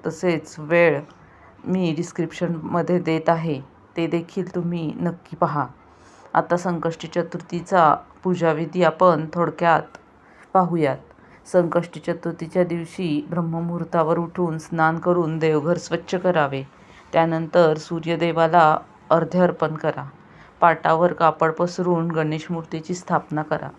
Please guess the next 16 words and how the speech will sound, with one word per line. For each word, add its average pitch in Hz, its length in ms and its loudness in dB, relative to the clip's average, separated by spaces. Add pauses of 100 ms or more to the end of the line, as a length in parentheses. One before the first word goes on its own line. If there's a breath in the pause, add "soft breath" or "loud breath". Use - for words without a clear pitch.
(140)
यानंतर 170 500 -2
त्यांना 170 460 0
फुले, 165 540 -4
सुगंधी, 170 920 -4 (800 loud breath)
अं, 175 180 0
अत्तर 175 540 4 (180)
आणि 170 440 0 (260)
दिवा 170 400 4
अर्पण 170 340 0
करा, 151 360 -6 (720 loud breath)
आरती 165 360 4
करा. 156 340 0 (1300 loud breath)
मंत्र 180 400 2
आणि 175 300 4
गणेश 156 460 -2
चालिसा 160 640 2